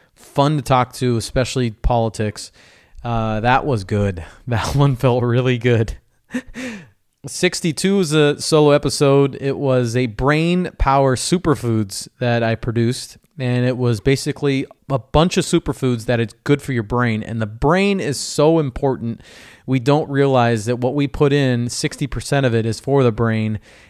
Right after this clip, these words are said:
and that eventually takes care of the gut, and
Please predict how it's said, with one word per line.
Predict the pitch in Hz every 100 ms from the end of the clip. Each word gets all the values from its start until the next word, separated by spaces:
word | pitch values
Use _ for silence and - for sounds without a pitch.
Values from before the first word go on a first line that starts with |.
| -
and | 131 127
that | 135
eventually | 123 127 147 - 127
takes | 131 -
care | 139 123
of | 113
the | 110
gut, | 117 110 110 _ _ _ _ _ -
and | 127 120 120 120 120 120 120 123